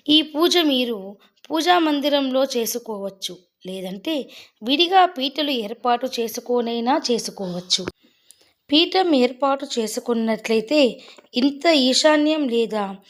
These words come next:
తూర్పు వైపున ఒక చోట శుభ్రంగా తుడిచి పసుపు రాసుకొని పీఠం ఏర్పాటు చేసుకొని పూజా పీఠం పైన ఎర్రటి క్లాత్ వేసుకోండి. ఎందుకంటే ఈ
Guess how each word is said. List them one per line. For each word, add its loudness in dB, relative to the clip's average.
తూర్పు -2
వైపున 0
ఒక -14
చోట -2
శుభ్రంగా -2
తుడిచి -4
పసుపు -2
రాసుకొని -2
పీఠం -4
ఏర్పాటు -2
చేసుకొని -6
పూజా 0
పీఠం -4
పైన -6
ఎర్రటి 0
క్లాత్ -2
వేసుకోండి. -12
ఎందుకంటే -8
ఈ 2